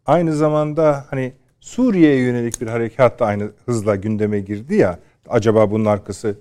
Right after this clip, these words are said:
misliyle müdahale vesaire. Bakın arkasından şimdi onu konuşacağız. Asıl konumuz gerekirse Esad'la görüşülere varan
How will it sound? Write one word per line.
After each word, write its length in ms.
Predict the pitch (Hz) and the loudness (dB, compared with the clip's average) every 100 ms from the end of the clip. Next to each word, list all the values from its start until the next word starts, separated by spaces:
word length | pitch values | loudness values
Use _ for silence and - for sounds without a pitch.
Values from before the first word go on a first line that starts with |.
| _ | _
misliyle 440 | 101 98 - 101 107 | -12 -10 -6 -4 -4
müdahale 640 | 104 107 101 104 104 104 101 _ _ _ | -2 0 2 2 -2 -6 -8 _ _ _
vesaire. 640 | 107 104 113 107 101 104 101 _ - | 0 4 4 4 2 -2 -6 _ -10
Bakın 200 | 101 113 | -4 -2
arkasından 600 | 104 101 107 110 107 107 | -2 -4 -8 -6 -2 -4
şimdi 280 | 101 110 104 | -4 -6 -4
onu 160 | 104 | -4
konuşacağız. 520 | 101 107 95 107 101 101 | -4 -6 -6 -4 -2 -2
Asıl 200 | 104 98 | -8 -8
konumuz 500 | 104 101 104 110 _ _ _ _ _ | -8 -6 -8 -12 _ _ _ _ _
gerekirse 460 | 110 107 113 - 117 | -2 -2 -4 -6 -8
Esad'la 380 | - 104 - | -4 -4 -2
görüşülere 640 | 98 104 101 - 107 107 101 | -4 -6 -8 -2 0 0 0
varan 420 | 101 104 101 | 2 2 0